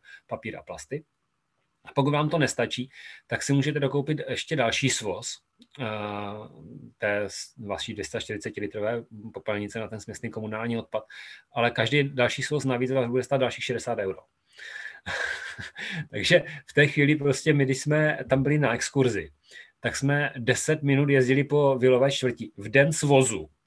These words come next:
a hledali jsme v popelnici, která je vystavená k odvozu. Jo, deset minut jsme čekali, než jsme nějakou našli.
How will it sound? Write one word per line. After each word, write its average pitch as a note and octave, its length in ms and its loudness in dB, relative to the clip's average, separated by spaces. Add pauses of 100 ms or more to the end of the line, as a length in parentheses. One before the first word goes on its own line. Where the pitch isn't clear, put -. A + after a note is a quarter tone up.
(460)
a B2+ 60 -6
hledali C3 340 8
jsme D#3+ 220 4
v C3+ 120 0
popelnici, C#3+ 460 2
která C#3+ 180 6
je C#3+ 60 8
vystavená C#3 460 6
k - 20 6
odvozu. B2 400 6 (600)
Jo, B2+ 100 0 (100)
deset D#3 280 2
minut D#3 180 6
jsme E3+ 180 -2
čekali, C3 320 -2
než C3 100 -2
jsme C#3 100 -4
nějakou C3 240 0
našli. B2+ 380 -4